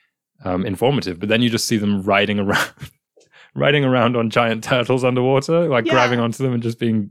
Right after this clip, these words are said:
Speaker 1: being dragged around, like, and kind of laughing at it. So, yeah, they, they didn't know what they were doing. Um, forgive them, Father, for they did not know.
Speaker 2: Yeah.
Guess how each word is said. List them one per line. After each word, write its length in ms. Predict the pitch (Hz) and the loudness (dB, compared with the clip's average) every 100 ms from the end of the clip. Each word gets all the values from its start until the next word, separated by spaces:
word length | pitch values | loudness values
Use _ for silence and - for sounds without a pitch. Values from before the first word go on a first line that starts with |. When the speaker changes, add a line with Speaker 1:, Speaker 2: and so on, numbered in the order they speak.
| 113 | -4
Speaker 1:
being 220 | 117 107 | -2 0
dragged 260 | 110 104 | 0 0
around, 260 | 104 107 113 | 0 0 0
like, 180 | 104 92 | -2 -4
and 340 | 104 98 92 | -8 -10 -10
kind 140 | - 101 | -6 -4
of 60 | 95 | 0
laughing 320 | 95 - 107 | 0 -2 -4
at 100 | 113 | -4
it. 160 | 127 - _ - - _ _ | -4 -8 _ -20 -20 _ _
So, 180 | 110 107 | 2 2
yeah, 200 | 110 104 | 4 2
they, 220 | 110 107 | 2 0
they 180 | 104 107 | -2 -2
didn't 240 | 110 107 | -2 0
know 380 | 104 101 101 95 _ _ _ _ | 2 2 0 -4 _ _ _ _
what 220 | 107 98 | -4 -2
they 120 | 107 | -2
were 80 | 98 | -2
doing. 640 | 90 107 104 101 101 98 _ _ _ _ | -2 0 2 0 0 -2 _ _ _ _
Um, 380 | 98 95 95 - | -4 -2 -2 -6
forgive 360 | - 90 104 87 | -10 -4 -2 -2
them, 180 | 92 | -6
Father, 500 | 87 92 90 90 85 - _ _ _ _ _ _ _ _ _ | -2 -2 0 -2 -4 -10 _ _ _ _ _ _ _ _ _
for 140 | 101 | -2
they 120 | 92 | 0
did 140 | 87 85 | 0 -2
not 180 | 85 82 | -4 -8
know. 240 | 80 82 _ _ _ - | -10 -14 _ _ _ -8
Speaker 2:
Yeah. 240 | 285 247 | -6 -8